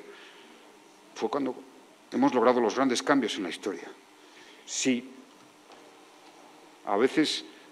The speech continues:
hay que reafirmarse profundamente en la razón, en la ciencia y en el conocimiento.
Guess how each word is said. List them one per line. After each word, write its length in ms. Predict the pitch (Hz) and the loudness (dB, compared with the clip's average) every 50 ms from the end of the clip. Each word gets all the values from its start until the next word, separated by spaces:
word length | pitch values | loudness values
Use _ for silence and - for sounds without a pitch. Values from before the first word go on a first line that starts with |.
| - - | -6 0
hay 140 | 131 139 135 | 2 2 2
que 360 | - - - 135 135 135 135 - - - - - - - - - | 0 -2 0 2 2 2 0 -6 -14 -16 -18 -20 -20 -20 -10 -4
reafirmarse 1000 | - - 135 143 139 - - - - 117 123 139 160 170 170 156 - - - - - - - - - - - - - - - - - - - - - - - - - - - - - - - - - - | 2 6 8 10 10 8 8 4 4 4 10 12 12 12 12 12 12 10 4 0 -4 -10 -16 -18 -20 -20 -20 -20 -20 -20 -20 -20 -20 -20 -20 -20 -20 -20 -20 -20 -20 -20 -20 -20 -20 -20 -20 -20 -20 -2
profundamente 720 | - 117 113 - 147 147 139 131 123 117 110 90 95 95 - - - - | 0 0 2 4 6 8 8 8 8 6 4 2 0 -4 -6 -8 -10 -6
en 120 | 117 113 | -2 4
la 80 | 117 123 | 4 6
razón, 460 | 117 120 - - 175 156 120 101 - - - - - - - - - - - - - - - - - - - - - - - - - - - - - - - - - - - - - - - - - - - | 6 4 10 12 12 12 12 12 4 -6 -10 -14 -18 -20 -20 -20 -20 -20 -20 -20 -20 -20 -20 -20 -20 -20 -20 -20 -20 -20 -20 -20 -20 -20 -20 -20 -20 -20 -20 -20 -20 -20 -20 -20 -20 -20 -20 -20 -18 -2 4
en 120 | 117 127 | 6 8
la 120 | 131 123 120 | 10 8 8
ciencia 440 | - 156 156 156 151 - - 131 | 12 12 12 12 12 12 12 10
y 40 | 123 | 10
en 80 | 117 120 | 10 8
el 80 | 113 | 6
conocimiento. 640 | - 113 110 107 - - 107 110 110 104 95 - - | 6 4 2 2 0 0 2 2 2 2 0 -4 -10